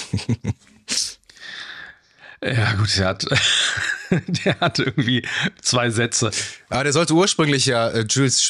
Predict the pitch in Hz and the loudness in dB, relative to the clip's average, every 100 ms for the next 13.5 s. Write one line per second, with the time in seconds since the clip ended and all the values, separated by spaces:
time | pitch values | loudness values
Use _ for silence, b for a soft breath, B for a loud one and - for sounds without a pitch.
0 | - 110 104 117 131 - 101 - - 151 | 2 2 2 0 -2 -2 -2 -2 -4 -4
1 | 98 95 - _ _ - 131 117 - _ | -4 -8 -12 _ _ -6 -4 -4 -8 _
2 | _ _ _ _ - 107 104 101 - _ | _ _ _ _ -6 -2 -2 -4 -16 _
3 | _ _ _ _ _ _ _ _ B B | _ _ _ _ _ _ _ _ B B
4 | B B B B B B B B B B | B B B B B B B B B B
5 | B B - - 127 147 139 - - - | B B -4 0 2 4 2 0 -20 -20
6 | - - 139 123 147 160 165 143 127 160 | -14 0 2 6 6 6 4 2 2 2
7 | 151 120 - 120 135 131 120 110 120 - | 2 0 0 0 2 2 2 2 0 0
8 | 107 104 117 110 120 135 - - 92 95 | 0 0 0 0 0 -4 -10 -4 -2 0
9 | 95 90 101 98 87 - 98 101 92 104 | -2 0 2 2 0 -2 0 0 0 0
10 | 107 - 113 104 - 117 113 107 107 104 | -2 0 0 0 0 -2 0 0 2 0
11 | 98 73 87 87 - - - 90 90 69 | 0 0 0 0 -2 0 0 0 -2 -2
12 | 85 85 82 - 76 85 78 80 - 62 | 0 -2 -2 -2 -2 -4 -4 -6 -6 -6
13 | 85 - - 82 | -6 -8 -8 -10